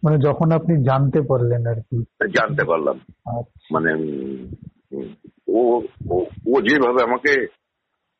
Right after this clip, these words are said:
Speaker 2: দুঃসময়ে একটা কবিতা,
Speaker 1: হুম।
Speaker 2: ও আমাকে বিষয়বস্তুটা যেভাবে বলল,
Speaker 1: হুম।
Speaker 2: এবং কখন লেখা হয়েছিল,
Speaker 1: হুম।
Speaker 2: কি অবস্থায় উনি লিখেছিলেন রবীন্দ্রনাথ ঠাকুর, এই জিনিসগুলি, বিষয়বস্তুগুলি যখন আমি জানলাম,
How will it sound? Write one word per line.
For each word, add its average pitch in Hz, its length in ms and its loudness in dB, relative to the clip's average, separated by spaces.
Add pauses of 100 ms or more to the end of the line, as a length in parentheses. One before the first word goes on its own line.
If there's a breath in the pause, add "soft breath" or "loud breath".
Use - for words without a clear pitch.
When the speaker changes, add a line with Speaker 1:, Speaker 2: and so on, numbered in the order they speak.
Speaker 2:
দুঃসময়ে 117 840 2
একটা 104 300 0
কবিতা, 85 460 2 (420)
Speaker 1:
হুম। 127 500 2
Speaker 2:
ও - 40 2
আমাকে 98 220 2
বিষয়বস্তুটা 113 640 0
যেভাবে 98 420 2
বলল, 90 340 2 (360)
Speaker 1:
হুম। 123 540 0 (120)
Speaker 2:
এবং 101 220 2
কখন 104 320 2
লেখা 101 280 2
হয়েছিল, 92 320 0 (720)
Speaker 1:
হুম। 131 400 0
Speaker 2:
কি 117 220 4
অবস্থায় 113 400 2
উনি 107 160 0
লিখেছিলেন 95 520 0
রবীন্দ্রনাথ 80 460 2
ঠাকুর, - 240 -4 (180)
এই 101 140 2
জিনিসগুলি, 117 420 2
বিষয়বস্তুগুলি 120 720 0
যখন 113 200 2
আমি 110 120 0
জানলাম, 85 400 0